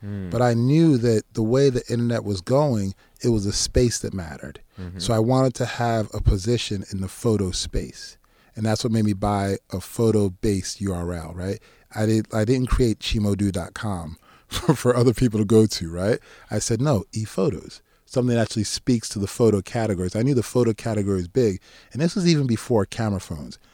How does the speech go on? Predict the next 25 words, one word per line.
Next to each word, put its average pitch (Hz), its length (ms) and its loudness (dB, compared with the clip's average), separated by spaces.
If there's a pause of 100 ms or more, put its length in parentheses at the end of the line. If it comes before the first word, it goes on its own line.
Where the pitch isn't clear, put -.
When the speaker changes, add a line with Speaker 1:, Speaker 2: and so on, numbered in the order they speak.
(180)
Speaker 2:
First - 280 0
camera 165 260 0
phone 117 160 0
was 98 100 -2
nineteen 107 300 0
ninety-eight. 90 520 -6
Speaker 1:
Yep. 104 280 -8 (200)
Speaker 2:
All 98 80 -8
right, 95 100 -4
so 135 120 2
remember, 117 360 2
right? 87 220 -2 (200)
Speaker 1:
Yep. 107 160 -4
Speaker 2:
So 123 240 8 (180)
I 147 140 2
was 185 180 2
thinking 143 400 2
this 160 260 2
way 107 260 2 (100)
even 147 280 4
before 139 360 4
camera 123 420 -2
phones 98 400 -2
were 92 220 -6
out. 117 240 -4